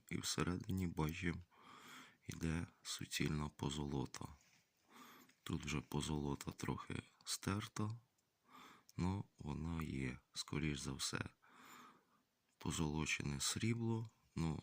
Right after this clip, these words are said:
ціна на такий роз'єм на сьогоднішній день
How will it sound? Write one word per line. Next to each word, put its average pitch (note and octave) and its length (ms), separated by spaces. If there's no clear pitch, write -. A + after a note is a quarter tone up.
ціна E2 380
на D2 140
такий - 440
роз'єм D#2+ 640
на G2 120
сьогоднішній F#2+ 840
день F2+ 400